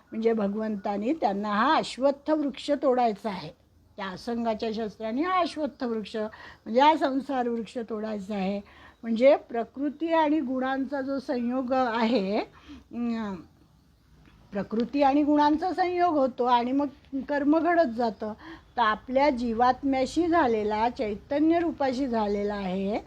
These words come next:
तो तोडायचा आहे, म्हणजे प्रकृती अलग करायची. आणि ज्ञानाचा प्रकाश आल्यानंतर मग सर्प का रज्जू असा भ्रम राहत नाही, ती दोरीच आहे असे पूर्ण ज्ञान होते.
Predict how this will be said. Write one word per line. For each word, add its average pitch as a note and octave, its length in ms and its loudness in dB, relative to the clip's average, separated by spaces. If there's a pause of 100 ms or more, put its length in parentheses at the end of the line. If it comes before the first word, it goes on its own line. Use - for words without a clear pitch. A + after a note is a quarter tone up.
(380)
तो D4+ 120 2
तोडायचा C4 680 4
आहे, D3+ 240 -8 (500)
म्हणजे A3 180 0
प्रकृती C4+ 580 -2
अलग F4 280 6 (140)
करायची. B3 460 0
आणि B3+ 260 2
ज्ञानाचा A3+ 640 -4
प्रकाश B3 500 -4
आल्यानंतर G#3+ 920 2 (440)
मग D4 300 2 (200)
सर्प C4+ 320 0
का F4+ 280 4
रज्जू A#3 340 0
असा B3 340 2
भ्रम C#4 380 2
राहत A3+ 320 2
नाही, G#3+ 200 -8
ती A3 180 -8
दोरीच A3 480 -2
आहे G#3+ 260 0
असे G#3+ 280 -4
पूर्ण C#4+ 400 2
ज्ञान G3+ 440 -4
होते. A3 640 -2